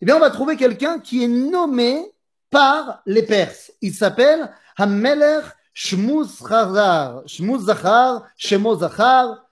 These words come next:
On va dire ça plus simplement. Est-ce qu'il s'agit Behemed de Shem Etzer ben Yehoyachin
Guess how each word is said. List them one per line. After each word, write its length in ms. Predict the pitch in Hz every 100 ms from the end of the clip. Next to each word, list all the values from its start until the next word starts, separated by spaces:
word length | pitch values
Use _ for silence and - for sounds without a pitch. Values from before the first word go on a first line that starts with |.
| _ _ -
On 60 |
va 100 | 143
dire 120 | 156 156
ça 140 | 180
plus 140 | 147
simplement. 600 | 147 160 156 214 277 277 - _ _
Est-ce 240 | 247 247 -
qu'il 220 | 294 285
s'agit 400 | - 226 180 254
Behemed 720 | 190 185 208 247 190 127 147
de 160 | 143 170
Shem 320 | 170 247 247 240
Etzer 480 | 208 - 233 226 165
ben 440 | 143 233 233 180 156
Yehoyachin 840 | 165 202 165 156 - 254 349 320